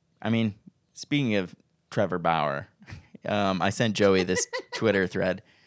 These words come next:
Speaker 1: um, that, uh, I didn't realize was in response to this thirty for thirty, but it's him just saying, um, "Barry Bonds is a Hall of Famer."
Speaker 2: <laughs>
Speaker 1: Um,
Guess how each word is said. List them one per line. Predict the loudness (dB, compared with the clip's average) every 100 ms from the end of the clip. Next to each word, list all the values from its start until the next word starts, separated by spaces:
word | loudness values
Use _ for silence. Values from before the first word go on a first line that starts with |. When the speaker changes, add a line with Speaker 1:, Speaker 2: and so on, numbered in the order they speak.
| _ _
Speaker 1:
um, | -4 -2 0 0
that, | 2 0 -2 _ 0
uh, | 2 2 2
I | 2
didn't | 2 2
realize | 2 2 4 2 0 -2
was | -2 -2
in | -4 -4
response | -4 -4 -4 -4 -6
to | -8
this | -8 -6
thirty | -6 -8
for | -8 -10
thirty, | -8 -8 -10 -6
but | -2
it's | -2 -2 -6 -10
him | -2 0
just | 2 2
saying, | 2 0 0 -4 -8 _ _ _ _ -6
um, | -2 0 -2 -4 -10 _ _ _ -20
"Barry | -2 2 4
Bonds | 4 2 0 -4
is | -8
a | -4
Hall | -4 -4
of |
Famer." | -6 -12 -12 -16 _ _
Speaker 2:
<laughs> | -14 _ _ _
Speaker 1:
Um, | -6 -4 -4 -4 -8